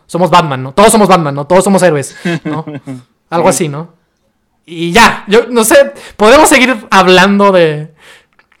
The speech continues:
Speaker 1: Al menos que quieras agregar otra cosa, este,
Speaker 2: <laughs>
Speaker 1: no sé qué más podemos agregar. Digo, podemos agregar muchas cosas, pero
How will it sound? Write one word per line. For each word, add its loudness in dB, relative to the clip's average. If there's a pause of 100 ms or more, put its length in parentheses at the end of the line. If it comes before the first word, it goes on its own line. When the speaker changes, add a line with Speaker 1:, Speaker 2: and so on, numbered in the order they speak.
(140)
Speaker 1:
Al 4
menos 4
que -2
quieras 2
agregar 2
otra 0
cosa, -2 (260)
este, -4 (420)
Speaker 2:
<laughs> -14
Speaker 1:
no 0
sé 2
qué -2
más 0
podemos -2
agregar. -2
Digo, 0
podemos 2
agregar 0
muchas -4
cosas, -2
pero -4